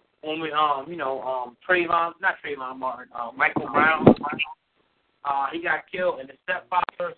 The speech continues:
said, "Burn this bitch down." He had a show that, you know, he asked me and Solomon, "You think the black people should burn the U S cities down?" That's what he asked us.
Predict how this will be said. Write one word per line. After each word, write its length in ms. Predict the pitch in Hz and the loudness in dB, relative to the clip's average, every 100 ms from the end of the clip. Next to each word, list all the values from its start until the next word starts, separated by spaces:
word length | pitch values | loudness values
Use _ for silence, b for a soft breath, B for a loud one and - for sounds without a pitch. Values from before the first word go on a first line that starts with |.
| - | -10
said, 200 | 165 - | -10 -2
"Burn 220 | 170 180 | 0 0
this 100 | 175 156 180 | -2 -8 -8
bitch 180 | 175 - | -6 -2
down." 360 | 180 180 180 - - - _ _ - | -2 -2 -8 -12 -14 -14 _ _ -2
He 120 | 277 | 2
had 160 | 254 | 2
a 80 | 214 - | 0 -2
show 360 | 247 262 247 247 _ _ _ _ _ _ _ _ _ _ | 2 2 2 -4 _ _ _ _ _ _ _ _ _ _
that, 240 | 180 175 214 | -10 -10 -10
you 80 | |
know, 280 | 190 175 175 - _ _ _ _ - - | -6 -6 -8 -16 _ _ _ _ -20 8
he 500 | - - - - 226 | 8 10 6 0 0
asked 200 | 214 - | 0 0
me 120 | 214 | -6
and 100 | 202 - | -6 -4
Solomon, 340 | 247 240 196 180 | -4 -4 -4 -6
"You 60 | 196 | -4
think 220 | 208 - | -8 -10
the 80 | - | -10
black 240 | - 196 - | -6 -6 -8
people 180 | 208 185 | -16 -16
should 120 | 156 - | -14 -4
burn 280 | 170 175 160 | -2 -2 -4
the 80 | |
U 100 | 175 | -8
S 120 | 180 180 | -8 -6
cities 240 | 220 226 214 | -8 -8 -4
down?" 360 | 320 294 190 - _ _ _ - | -2 -2 -4 -12 _ _ _ -10
That's 140 | - | -8
what 80 | 233 | 0
he 100 | 254 | 2
asked 300 | 339 370 - | 4 0 -6
us. 120 | 135 | -12